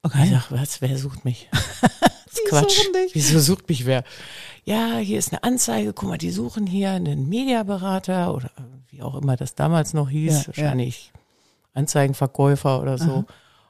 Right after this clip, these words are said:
Speaker 2: Und, ähm, ja, und dieser, äh, die, die suchen da jemanden und der soll einem verkaufen und Anzeigen und das kannst du alles beides.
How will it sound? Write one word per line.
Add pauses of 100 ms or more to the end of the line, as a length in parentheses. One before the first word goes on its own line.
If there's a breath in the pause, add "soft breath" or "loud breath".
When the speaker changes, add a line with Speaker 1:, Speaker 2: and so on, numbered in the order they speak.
(140)
Speaker 2:
Und,
ähm, (420)
ja,
und
dieser,
äh, (340)
die,
die
suchen
da
jemanden
und
der
soll
einem
verkaufen
und
Anzeigen
und
das
kannst
du
alles
beides.